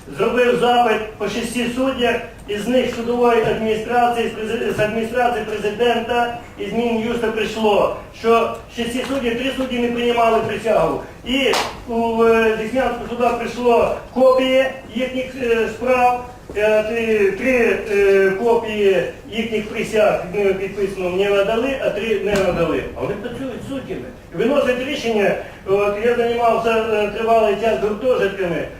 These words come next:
виносять рішення людей виселяти, е, от, е, із займаного ними помешкання, із самих гуртожитків. Потім я в судах доказав, що то був неналежний позивач і так далі. Ми відсудили п'ятдесят сім цих гуртожитків, які в них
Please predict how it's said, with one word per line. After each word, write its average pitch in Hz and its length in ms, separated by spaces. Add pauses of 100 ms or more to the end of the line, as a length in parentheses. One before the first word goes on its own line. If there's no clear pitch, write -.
(120)
виносять 233 420
рішення 226 440
людей 220 240
виселяти, 233 760 (460)
е, 202 100
от, 202 160
е, 208 240
із 185 320
займаного 208 500 (200)
ними 214 240
помешкання, 202 640 (100)
із - 260
самих 233 320
гуртожитків. 208 720 (180)
Потім 220 500 (140)
я 226 120
в 220 100
судах 233 420
доказав, 220 720 (220)
що 214 160
то 254 240
був 233 160
неналежний 240 600
позивач 240 580 (100)
і 214 60
так 220 260
далі. 208 460
Ми 220 200
відсудили 214 440
п'ятдесят 202 360
сім 190 200
цих 190 120
гуртожитків, 196 500
які 196 180
в 185 80
них 175 140